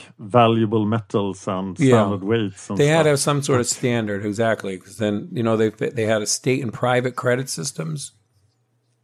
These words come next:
Speaker 1: Yeah.
Speaker 2: Free trading of land, hired labor, and a smooth flow of exchanges among a variety of other commodities. Free competition in the markets, and even though it was regulated by the state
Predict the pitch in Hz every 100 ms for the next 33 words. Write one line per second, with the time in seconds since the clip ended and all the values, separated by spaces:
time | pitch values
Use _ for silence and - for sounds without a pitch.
0 | _ _ _ 101 95 117 - 135 135 -
1 | 131 131 127 113 113 120 131 131 120 127
2 | 131 120 117 117 120 135 127 107 107 -
3 | 123 135 135 - 120 120 123 127 107 107
4 | - - 127 120 98 110 139 - _ _
5 | - 113 113 110 110 107 107 117 127 113
6 | 107 104 117 107 - 104 101 95 98 123
7 | - - _ _ _ _ _ - 135 135
8 | 131 123 123 - 135 110 120 123 139 123
9 | 113 113 127 139 107 104 - 110 107 107
10 | - 120 117 113 110 120 127 131 113 127
11 | 135 107 107 107 104 107 104 - - 113
12 | 123 -